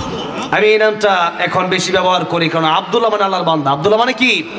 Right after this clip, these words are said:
আপনি আবার এখানে কেউ আব্দুল্লাহ থাকলে মনে করেন যে আমার নাম নিয়ে বলতেছে।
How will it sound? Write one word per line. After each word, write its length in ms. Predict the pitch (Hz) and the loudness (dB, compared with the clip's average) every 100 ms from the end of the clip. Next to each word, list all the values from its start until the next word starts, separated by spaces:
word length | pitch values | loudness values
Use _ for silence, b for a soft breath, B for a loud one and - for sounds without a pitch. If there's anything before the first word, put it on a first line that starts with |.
| 175 185 190 180 | -4 -2 0 0
আপনি 280 | 175 - | 0 0
আবার 180 | 196 185 | 0 0
এখানে 240 | 180 185 170 | 0 -2 0
কেউ 140 | 180 | 0
আব্দুল্লাহ 360 | 175 175 196 180 | 0 0 -2 -2
থাকলে 220 | 165 170 | -2 -2
মনে 140 | 165 | 0
করেন 280 | 156 160 156 | 0 0 0
যে 80 | 151 | 2
আমার 240 | 151 156 | 2 2
নাম 200 | 156 151 | 0 0
নিয়ে 140 | 151 143 | 0 0
বলতেছে। 440 | 156 151 139 | 0 0 -2